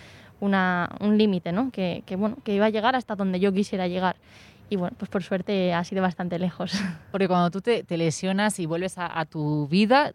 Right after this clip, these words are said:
Speaker 2: ¿tú lo primero que piensas es en el deporte o es algo que, bueno, mm, eso, te asesoran, te ayudan, tú ves que es una posibilidad de, de poder seguir compitiendo o, o qué, qué pasa por tu cabeza? ¿Piensas en el deporte?
Speaker 1: Bueno, yo, eh,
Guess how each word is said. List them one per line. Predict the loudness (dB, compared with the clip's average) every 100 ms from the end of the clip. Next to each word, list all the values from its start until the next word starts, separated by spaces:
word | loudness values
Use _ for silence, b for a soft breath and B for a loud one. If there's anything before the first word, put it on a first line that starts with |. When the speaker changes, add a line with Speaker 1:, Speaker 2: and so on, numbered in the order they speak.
| _ _ _
Speaker 2:
¿tú | -2 -2 _
lo | 2 4
primero | 4 0 2
que |
piensas | 0 0 0
es | 2
en | 4
el | 4
deporte | 4 4 0 0 -6 -6 0
o | 4 6
es | 6 4
algo | 4 4 2
que, | 4 2 2 B B B 2
bueno, | 4 4 0
mm, | -2 0 4
eso, | 4 2 0
te |
asesoran, | 0 0 0 4 4 4
te | 2
ayudan, | 0 4 6 6 4
tú | 4
ves | 2 2
que |
es | -2
una | 0 2
posibilidad | 2 0 2 4 6 6
de, | 4
de | 2
poder | 2 2 2
seguir | 2 0
compitiendo | 0 -2 0 0 2 0 B B B -2
o, | 2 2
o | 2 0
qué, | 2 2 2 -4 -20 -4
qué | 0
pasa | 2 4
por | 2
tu | 4
cabeza? | 4 4 2 -2
¿Piensas | -2 -4 0
en |
el | 2
deporte? | 2 0 -4 -6 -8 -12 _ B B B B
Speaker 1:
Bueno, | -2 0 2
yo, | 2 2 -4 _ -2
eh, | 2 2 2 -2